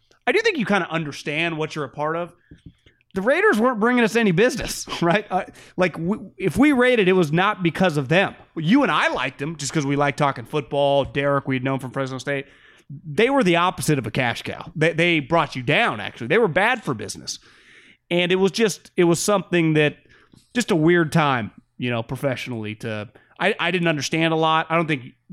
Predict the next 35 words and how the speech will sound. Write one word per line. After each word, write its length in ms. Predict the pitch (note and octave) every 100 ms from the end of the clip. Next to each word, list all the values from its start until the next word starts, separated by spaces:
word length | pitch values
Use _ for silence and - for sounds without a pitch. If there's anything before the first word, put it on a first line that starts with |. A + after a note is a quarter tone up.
| - -
you 300 | E3 A#3 G#3
understood 400 | D3+ - E3+ C3
more 480 | C#3 D#3 D#3 C#3+ C3+
than 240 | B2+ C3
me, 380 | F3 D#3+ C#3+ C3+
but 380 | B2 C#3 B2+ - _ _ _ _ _ _ _ -
I 40 |
don't 120 | G3 F#3
think 140 | D#3
we, 360 | E3 D#3 D3 C#3+
uh, 320 | C3+ C3 B2+ -
I 160 | F#3
definitely 300 | F3 E3 D3+
didn't 180 | C#3+ C#3
comprehend 800 | C#3+ C3+ C3 B2 C3 B2+ A#2+ A2 _ _ _ _ _ _ _ _ _ _ _ -
the 100 | C#3+
situation 800 | - F3 D#3 C#3+ E3 E3+ - D#3
we 160 | D3 C#3+
were 180 | C3+ C3
in 220 | B2+ A#2+
and 180 | A#2 -
kissing 300 | F3 D3+ C#3+
ass. 260 | C3+ C#3
Like, 100 | C#3+
I'm 140 | D#3+ E3
not 140 | E3
a 60 | C3+
good 180 | C#3+ C3+
ass 240 | C3+ C3
kisser 340 | - C3+ C#3
when 200 | C#3 G3+
I 80 | A#3
don't 160 | A#3 A3
respect 440 | D#3+ - A3+ -
you. 160 | G2